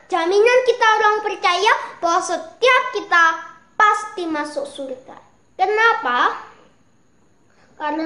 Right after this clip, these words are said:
Rumah empat belas ayat tujuh belas dikatakan, "Sebab kerajaan Allah bukanlah soal makanan dan minuman,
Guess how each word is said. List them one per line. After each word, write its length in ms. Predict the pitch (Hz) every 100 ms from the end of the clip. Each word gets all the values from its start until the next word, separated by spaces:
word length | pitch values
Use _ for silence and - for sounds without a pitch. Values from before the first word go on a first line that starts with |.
| 339
Rumah 680 | 381 427 480 466 508 508 571 - -
empat 200 | 494 494 494
belas 460 | 285 254 214 233 415 - - _ _ -
ayat 320 | 277 269 -
tujuh 300 | 453 494 508 508
belas 400 | 302 262 403 -
dikatakan, 720 | 339 311 294 - 196 180 233 359 466 - - _
"Sebab 800 | _ 508 539 539 381 311 302 -
kerajaan 800 | 403 440 440 453 381 320 339 359
Allah 560 | - 311 330 440 466 381
bukanlah 880 | 311 - 403 440 440 427 339 285 -
soal 640 | 359 392 - 294 294 277 277
makanan 800 | 359 403 403 320 294 294 294 302
dan 320 | 320 339 339
minuman, 560 | 370 392 440 480 330